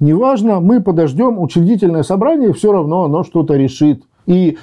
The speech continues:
собственно говоря, в-, худо-бедно, несмотря на саботаж части, э, персонала, все равно вот ш-,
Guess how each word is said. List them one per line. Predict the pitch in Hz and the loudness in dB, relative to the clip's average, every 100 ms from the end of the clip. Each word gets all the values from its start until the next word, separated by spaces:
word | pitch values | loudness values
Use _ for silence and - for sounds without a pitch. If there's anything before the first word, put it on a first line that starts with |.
| - | -8
собственно | - 165 180 | -6 -4 -2
говоря, | 151 165 202 214 202 _ | 0 0 0 -2 -4 _
в-, | - - - | -20 -18 -8
худо-бедно, | - 226 254 175 147 202 240 180 | -2 2 2 2 0 0 0 2
несмотря | 143 135 165 160 180 | 2 0 -2 -2 0
на | 147 131 120 _ | 0 -2 -4 _
саботаж | 110 135 143 147 170 147 - | -6 -2 -2 0 -2 -2 -6
части, | - 143 - - 120 113 104 _ - _ - | -4 -4 -4 -6 -4 -4 -6 _ -20 _ -6
э, | 117 120 120 117 | -2 0 0 0
персонала, | 135 135 202 269 320 269 | -2 -2 0 0 2 0
все | - - 220 | -4 -2 0
равно | 190 175 214 214 | 0 -2 0 0
вот | 160 - | 0 -2
ш-, | - | -8